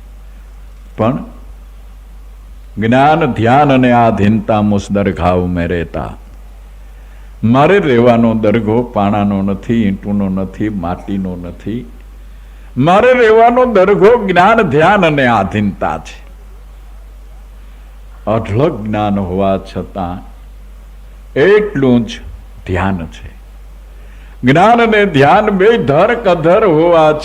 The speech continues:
છતાં છ મહિનાના ગભરું બાળક જેવું જેનું જીવન આધીનતા ભરેલું છે. આ જ્યાં જુઓ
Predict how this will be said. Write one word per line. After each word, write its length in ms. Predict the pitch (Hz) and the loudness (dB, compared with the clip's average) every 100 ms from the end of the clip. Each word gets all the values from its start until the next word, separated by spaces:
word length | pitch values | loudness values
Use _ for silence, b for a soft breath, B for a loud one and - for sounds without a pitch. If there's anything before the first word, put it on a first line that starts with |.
| 147 | -6
છતાં 420 | 135 143 110 101 - - - - - - - - - - - - - - - - - - - - - - - - - - - - | -4 -2 -2 -4 -12 -16 -16 -16 -18 -20 -20 -20 -20 -20 -20 -20 -20 -20 -20 -20 -20 -20 -20 -20 -20 -20 -20 -20 -20 -20 -20 -16
છ 140 | - 214 254 254 | -2 2 2 4
મહિનાના 720 | 208 214 233 247 226 214 185 | 2 2 4 4 4 2 0
ગભરું 640 | 170 147 156 196 160 135 | 0 2 4 4 2 0
બાળક 300 | 113 139 190 | 0 2 2
જેવું 580 | 151 110 127 135 127 117 | -2 -2 0 2 0 -2
જેનું 460 | 101 117 117 110 101 | -2 -2 -2 -6 -6
જીવન 480 | 95 101 110 104 101 - - - - - - - - - - - | -4 -2 -2 -4 -10 -18 -20 -20 -20 -20 -20 -20 -20 -20 -20 -12
આધીનતા 640 | 87 87 101 107 - 92 87 | -8 -6 -4 -4 -4 -6 -6
ભરેલું 640 | - 80 82 78 - - | -8 -14 -14 -14 -16 -20
છે. 260 | - - - - - - - - - - - - - - - - - - - b b b - | -20 -20 -20 -20 -20 -20 -20 -20 -20 -20 -20 -20 -20 -20 -20 -20 -20 -20 -20 b b b -2
આ 240 | 131 180 | 2 2
જ્યાં 520 | 175 117 123 127 123 | 2 0 2 2 0
જુઓ 420 | 98 87 113 113 | -4 -4 -2 -2